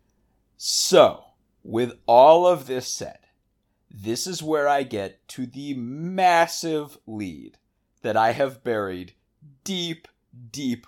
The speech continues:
within this preview. You know who had an awesome game against Penn State last year? Peyton effing Ramsey. Three hundred and seventy-one passing yards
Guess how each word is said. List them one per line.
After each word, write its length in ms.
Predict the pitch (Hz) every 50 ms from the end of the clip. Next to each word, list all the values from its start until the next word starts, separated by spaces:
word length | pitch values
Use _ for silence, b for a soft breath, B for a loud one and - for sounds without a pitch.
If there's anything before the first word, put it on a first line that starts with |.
| _ _ -
within 400 | 110 113 117 104 107 107 104 95
this 180 | 95 95 - -
preview. 520 | - - - 101 92 85 80 69 60 50 - _ _ _ _ _ _ _ _ _ _ _ _ _ _ -
You 320 | - 104 113 135 160 185
know 300 | 196 220 214 220 220 220
who 220 | 214 240 226 208
had 260 | 196 214 202 190 190 165
an 200 | 143 117 107 - _ _ _ _
awesome 540 | - 107 131 151 - - - - 226 233 233
game 260 | 214 233 233 233 233
against 420 | 233 214 233 233 233 220 - -
Penn 200 | - - 226 226
State 380 | 233 - - - 247 247 247 -
last 420 | 190 202 214 220 220 220 - -
year? 440 | 247 226 226 226 233 226 247 277 277 _ _ _ _ _ _ _ _ _ _ _ _ _ _ _ _ _ -
Peyton 800 | - - - - 185 202 226 220 - 202 220 220 220 214 214 214 _ _ -
effing 600 | 156 160 160 - - 160 156 156 165 160 151 - _ _
Ramsey. 800 | - - 110 120 123 120 117 107 101 95 - - - - _ _ _ _ _ _ _ _ _ _ _ _ _ _ _ _ _ _ _ - - - - - - -
Three 520 | - 180 170 180 196 208 226 247 262 269 269
hundred 500 | 240 - - 220 220 214 226 226 226 220
and 320 | - - 156 147 147 139
seventy-one 1080 | - - - - 208 175 175 170 202 196 185 196 190 190 175 165 165 160 165 165 160 160
passing 520 | - 175 160 139 131 131 - - 123 107 101
yards 600 | 92 87 80 69 60 58 53 - - - -